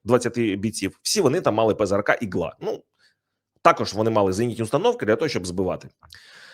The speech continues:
Збивати авіацію. І коли з-за горизонту вилітають російські К п'ятдесят два, російські Мі вісім, кілька десятків, значить, цих, е, вертольотів, наші бійці починають їх збивати. В перші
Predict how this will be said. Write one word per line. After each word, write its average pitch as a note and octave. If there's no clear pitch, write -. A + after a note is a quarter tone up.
Збивати C3+
авіацію. G2
І F#3+
коли C4
з-за D#3+
горизонту C#3
вилітають A2
російські A2
К G2
п'ятдесят A2
два, G3
російські G#2
Мі D3+
вісім, F#3
кілька D3
десятків, F3+
значить, A2+
цих, -
е, F#2+
вертольотів, G#2
наші D#3+
бійці C#3
починають A#2
їх F2
збивати. E2
В F#2+
перші C3+